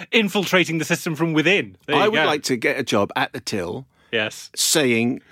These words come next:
Speaker 2: "Can I give you a ten pound bar of chocolate with that?" <laughs> As you come through with your newspaper
Speaker 1: Would you
Speaker 2: purchase.
Speaker 1: like a bottle of Vittel? And also, would you like this book with this sticker on?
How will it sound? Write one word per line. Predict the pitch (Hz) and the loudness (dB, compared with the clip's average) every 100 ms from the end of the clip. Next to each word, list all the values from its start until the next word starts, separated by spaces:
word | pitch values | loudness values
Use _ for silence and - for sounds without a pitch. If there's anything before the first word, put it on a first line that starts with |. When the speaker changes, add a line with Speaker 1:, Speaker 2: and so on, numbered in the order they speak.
| - | -4
Speaker 2:
"Can | 127 123 | 0 0
I | |
give | 120 123 | 0 0
you | 117 110 | 2 2
a | |
ten | - 113 | 0 -2
pound | 107 110 | -2 -2
bar | 101 101 | 0 0
of | |
chocolate | - 95 - | -2 -6 -6
with | 92 | -6
that?" | 92 131 - | -6 -4 -2
<laughs> | - - - - - - - - - - - - - 123 - | -2 -4 -18 -20 -20 -18 -8 -8 -4 -6 -6 -6 -6 -4 -4
As | - | -2
you | - - | -2 -2
come | 143 127 | -2 -2
through | - 113 | 0 0
with | 107 | 2
your | 107 | 2
newspaper | 113 123 110 110 | 2 0 -2 -4
Speaker 1:
Would | - 175 175 | -4 -2 0
you | |
Speaker 2:
purchase. | 190 | 0
Speaker 1:
like | 160 | 0
a | 156 | -2
bottle | 143 139 135 | -6 -4 -4
of | 131 | -4
Vittel? | 123 131 143 123 117 135 - - | -6 -6 -2 0 0 -4 -8 -2
And | 208 208 | 0 2
also, | 269 320 - 170 151 | 2 2 2 2 2
would | 185 196 | 2 -2
you | 220 | 0
like | 190 170 | 0 2
this | 208 208 | 0 0
book | 247 156 - | 0 0 0
with | 151 135 | -2 -2
this | 131 202 | -2 -2
sticker | - 226 175 123 | -2 -4 -2 -4
on? | 107 95 | -6 -8